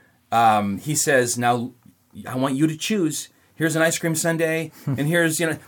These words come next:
Speaker 1: he, he says, "Oh, you're here at the gate and you have the right heart," <laughs> and he just grabs him
Speaker 2: Yeah.
Speaker 1: and yanks him in before it's too late.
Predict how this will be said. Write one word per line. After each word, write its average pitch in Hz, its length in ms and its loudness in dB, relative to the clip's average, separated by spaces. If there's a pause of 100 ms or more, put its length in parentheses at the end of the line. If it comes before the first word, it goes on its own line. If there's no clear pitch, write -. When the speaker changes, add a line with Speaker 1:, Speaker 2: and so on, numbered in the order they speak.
Speaker 1:
he, 185 140 -4
he 190 180 0
says, 185 520 0 (220)
"Oh, - 120 6
you're 175 140 4
here 185 160 4
at 190 100 0
the 165 80 -2
gate 170 260 2
and 156 80 2
you 156 80 2
have 165 140 4
the 160 80 -2
right 160 180 4
heart," 165 220 4
<laughs> - 20 -2
and 156 80 2
he 226 60 8
just 165 320 -4
grabs 170 540 2
him 208 280 2
Speaker 2:
Yeah. 135 320 2
Speaker 1:
and 165 100 2
yanks 170 460 2
him 170 140 2
in 143 240 2
before 160 340 0
it's 151 180 -2
too 151 200 0
late. 107 320 0